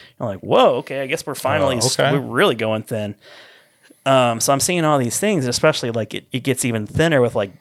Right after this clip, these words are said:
Speaker 1: you know, Disney Plus, and you got the
Speaker 2: Yeah.
Speaker 1: series. I'm just like, "What?" You know what? Hell, at this point, I'm t-, I'm, I'm done doubting it.
Speaker 2: Yeah, it's like, okay, until,
Speaker 1: <laughs>
Speaker 2: until you guys give me a reason to not like this stuff, I'm just gonna s-, all right, keep, keep it up.
Speaker 1: Yeah.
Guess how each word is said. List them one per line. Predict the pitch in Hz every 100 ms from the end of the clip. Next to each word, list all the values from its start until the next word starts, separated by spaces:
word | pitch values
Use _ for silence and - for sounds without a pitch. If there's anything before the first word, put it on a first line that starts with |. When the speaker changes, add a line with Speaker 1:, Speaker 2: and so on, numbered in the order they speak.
| _
Speaker 1:
you | 120
know, | 104
Disney | 123 151 117
Plus, | 98 107 95 -
and | 107
you | 98
got | -
the |
Speaker 2:
Yeah. | 117 104 85
Speaker 1:
series. | 123 120 120
I'm | 107
just |
like, | 107 98 _ -
"What?" | - 123 123 165 170
You | 185
know | 180 165
what? | 170 -
Hell, | 170 156 -
at | 127
this | 180
point, | - 196 -
I'm | 131
t-, | 135 - -
I'm, | 123 123 117
I'm | 110 117
done | 131 147
doubting | 113 127 123
it. | 104 - - -
Speaker 2:
Yeah, | 131 117
it's | 104
like, | 104
okay, | 123 131 113
until, | 120 - 170
Speaker 1:
<laughs> |
Speaker 2:
until | - - - 208 185
you |
guys | 175 151 131
give | 127
me | 131
a | 120
reason | 123 123 110
to | 101
not | 101 98
like | 98 107 101
this | 127
stuff, | - 127 -
I'm | 98
just | 92
gonna | 98 95
s-, | - _ -
all | 123
right, | 135 104 - - -
keep, | 127 127 -
keep | 127
it | 151
up. | 143 - _ _ -
Speaker 1:
Yeah. | 92 87